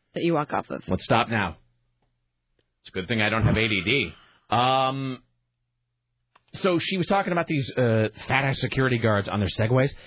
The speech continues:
Speaker 2: and then she immediately segued into this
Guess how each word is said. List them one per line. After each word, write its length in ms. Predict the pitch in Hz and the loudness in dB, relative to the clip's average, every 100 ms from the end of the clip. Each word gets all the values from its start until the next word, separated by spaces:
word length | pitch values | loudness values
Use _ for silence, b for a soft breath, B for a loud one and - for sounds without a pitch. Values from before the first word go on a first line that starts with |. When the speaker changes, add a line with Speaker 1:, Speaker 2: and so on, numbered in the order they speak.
| B | B
Speaker 2:
and 180 | 135 147 | -2 0
then 140 | 147 120 | 0 -4
she 180 | - 190 - | -6 -6 -2
immediately 1040 | 143 151 151 165 208 214 135 90 92 82 _ | 0 4 4 4 2 2 2 2 0 -2 _
segued 840 | - - - 190 131 104 92 92 - B B | -16 -6 0 0 2 2 4 2 -4 B B
into 280 | 143 143 143 | 2 4 4
this 320 | 139 139 - | 2 0 -4